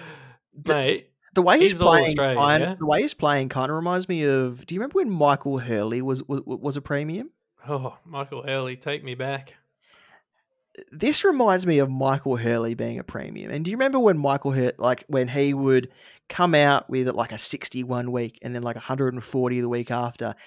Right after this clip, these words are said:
Speaker 1: and then just coast ninety-fives and then just, and then would randomly dip and then rise again? Sam Taylor feels like that player.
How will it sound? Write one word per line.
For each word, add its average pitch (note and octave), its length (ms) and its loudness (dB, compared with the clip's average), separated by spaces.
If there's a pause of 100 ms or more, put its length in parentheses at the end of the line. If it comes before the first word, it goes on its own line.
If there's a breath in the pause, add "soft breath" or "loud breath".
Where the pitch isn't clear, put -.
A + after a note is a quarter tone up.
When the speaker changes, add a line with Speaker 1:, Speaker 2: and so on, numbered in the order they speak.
(220 loud breath)
Speaker 1:
and B2+ 100 -6
then A#2+ 100 -4
just A#2 240 -10
coast B2 500 -2
ninety-fives A#2 1160 -4
and B2+ 120 -6
then A#2 120 -4
just, A#2 200 -10 (360 soft breath)
and B2+ 80 -6
then B2 100 -2
would B2 120 -6
randomly B2 500 -4
dip B2+ 220 0
and A#2+ 120 -4
then A#2 140 -6
rise A#2+ 340 0
again? C3+ 380 -6 (680 loud breath)
Sam F3+ 360 0
Taylor C3+ 360 2
feels B2 360 -4
like A#2 180 -4
that G#2 180 -8
player. F#2 340 -8